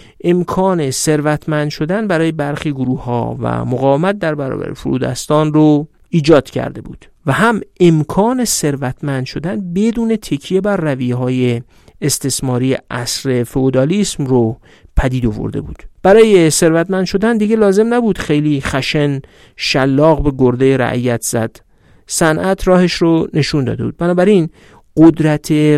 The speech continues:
غیر دموکراتیک متکی به خشونت ضرورتش کم شده بود. اینا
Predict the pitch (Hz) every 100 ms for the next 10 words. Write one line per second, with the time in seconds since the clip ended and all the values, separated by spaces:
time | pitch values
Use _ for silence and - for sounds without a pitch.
0 | 139 151 147 143 143 139 - 139 - 143
1 | 147 143 139 - 131 - 151 151 - 143
2 | 135 156 147 196 196 156 139 139 143 147
3 | 156 180 - 147 - 156 123 - 110 -
4 | - - _ - - - 175 185 190